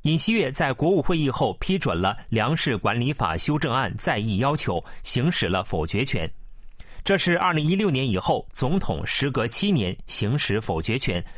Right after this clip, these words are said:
也是韩国宪政史上第六十七次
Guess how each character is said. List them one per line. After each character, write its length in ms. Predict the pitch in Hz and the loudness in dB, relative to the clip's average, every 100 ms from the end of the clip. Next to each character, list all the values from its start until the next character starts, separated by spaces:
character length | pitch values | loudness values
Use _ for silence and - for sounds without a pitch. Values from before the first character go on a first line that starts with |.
| - - | -14 -4
也 160 | 123 127 | 0 0
是 240 | - 156 | 2 2
韩 280 | 127 123 165 | 0 0 0
国 140 | 147 | 0
宪 220 | 156 160 135 | 0 0 0
政 140 | 127 | -2
史 180 | - 85 | -2 -2
上 200 | 127 104 - - | -2 -2 -4 -6
第 200 | 143 143 | -2 0
六 200 | 170 165 | 2 2
十 180 | 123 120 | 2 0
七 220 | - 190 | 0 0
次 240 | 175 120 | 0 -2